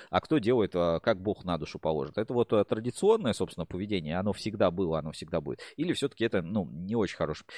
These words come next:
Или, например, когда, а, тендер какой-то, да, и какая-то вроде бы уже, ну, определились, и какая-то компания вдруг бам, и, а, собственно, начинает, а, себя недобросовестно вид-, пинговать цены и так далее. Это традиционное или, опять-таки, нетрадиционное?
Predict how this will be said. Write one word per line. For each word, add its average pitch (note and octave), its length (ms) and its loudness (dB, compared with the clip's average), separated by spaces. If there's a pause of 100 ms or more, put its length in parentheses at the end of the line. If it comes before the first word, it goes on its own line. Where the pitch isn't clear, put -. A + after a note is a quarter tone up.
(120)
Или, E3+ 200 4
например, B2 400 0
когда, F#2 440 2
а, F2 160 2
тендер F3+ 360 0
какой-то, A#2+ 440 -2
да, A#2+ 180 4
и F2+ 80 2
какая-то F2 460 0
вроде F2+ 280 -2
бы E2 140 0
уже, E2 260 0
ну, E2+ 300 -4
определились, G#2 540 -4
и G#2 40 -6
какая-то F#2+ 360 0
компания F#2 420 4
вдруг D#2+ 260 -8
бам, G#3 320 4 (280)
и, D3+ 180 2
а, F#2+ 180 2
собственно, F#2+ 380 -4
начинает, G#2+ 500 0
а, D#2+ 160 4
себя F#2 440 2
недобросовестно F#2 800 0
вид-, F2 180 -6
пинговать F#2+ 420 0
цены B2+ 340 -4
и E2+ 40 -6
так F#2+ 180 -2
далее. C#2+ 240 0
Это B2+ 180 0
традиционное C3 720 -6 (220)
или, C#3 140 4
опять-таки, G#2+ 380 -2
нетрадиционное? D#2+ 840 -4